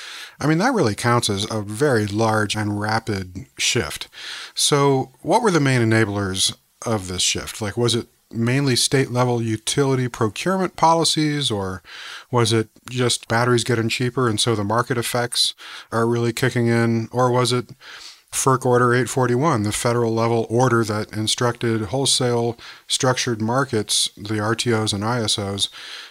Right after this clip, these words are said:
to figure out how they were gonna allow these newfangled storage assets to participate alongside the old fangled conventional generators? Or was it sort of all of the above? Like, what were the main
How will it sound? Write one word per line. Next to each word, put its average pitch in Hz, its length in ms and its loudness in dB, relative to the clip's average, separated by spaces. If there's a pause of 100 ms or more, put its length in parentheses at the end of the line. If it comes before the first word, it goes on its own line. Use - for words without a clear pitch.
to - 100 -2
figure 139 340 4
out 117 160 2
how 117 180 2
they 117 120 4
were 120 120 4
gonna 110 260 2
allow 110 300 2
these 104 240 -2
newfangled 110 540 0
storage 131 340 2
assets 113 400 2
to - 140 -8
participate 117 680 0 (420)
alongside 120 640 2
the 110 100 2
old 113 200 2
fangled 104 520 -2
conventional 117 460 0
generators? 90 560 -8
Or 120 120 -2
was 127 140 2
it 120 60 -2
sort 123 220 2
of 110 80 2
all 110 180 4
of 98 60 -2
the 101 100 0
above? 90 340 -6
Like, 113 140 -4
what 165 100 4
were 160 80 2
the 131 80 0
main 117 460 0